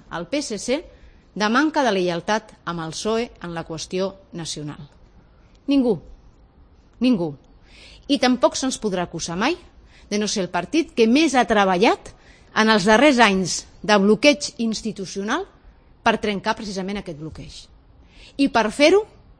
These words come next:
de la mà del psoe, amb aquesta reforma constitucional, que, evidentment, les majories a dia d'avui no hi són,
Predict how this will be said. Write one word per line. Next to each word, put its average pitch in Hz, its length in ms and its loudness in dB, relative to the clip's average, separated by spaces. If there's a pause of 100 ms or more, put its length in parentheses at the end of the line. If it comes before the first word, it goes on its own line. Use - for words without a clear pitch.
de 185 120 0
la 180 120 4
mà 185 160 -2
del 208 120 -4
psoe, - 320 -12 (600)
amb 175 160 -6
aquesta 269 480 -4 (260)
reforma 277 600 0 (180)
constitucional, 156 840 -8
que, 170 140 -2
evidentment, 165 480 -4 (480)
les 160 160 -12
majories 160 640 -4
a 151 80 -12
dia 156 160 -8
d'avui 151 300 -8 (100)
no 160 160 -10
hi 151 80 -8
són, 330 240 0